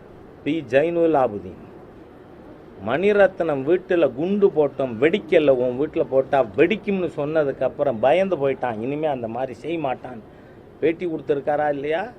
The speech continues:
வீடியோ இருக்கு என்கிட்ட. அப்ப முஸ்லிம்கள் மிரட்டினார்கள், "எந்த தியேட்டர்லையும் அந்த விஸ்வரூபம் படத்தை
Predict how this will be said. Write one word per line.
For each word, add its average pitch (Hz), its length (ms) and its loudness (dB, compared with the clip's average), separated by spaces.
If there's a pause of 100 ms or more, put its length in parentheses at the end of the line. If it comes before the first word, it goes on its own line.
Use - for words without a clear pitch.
(140)
வீடியோ 214 300 -2
இருக்கு 175 260 -2
என்கிட்ட. - 280 -18 (1600)
அப்ப 180 280 0
முஸ்லிம்கள் 165 760 -2
மிரட்டினார்கள், 135 1080 -2 (920)
"எந்த 214 520 4 (100)
தியேட்டர்லையும் 196 800 4 (2000)
அந்த 120 200 -2
விஸ்வரூபம் 151 440 2
படத்தை 120 340 0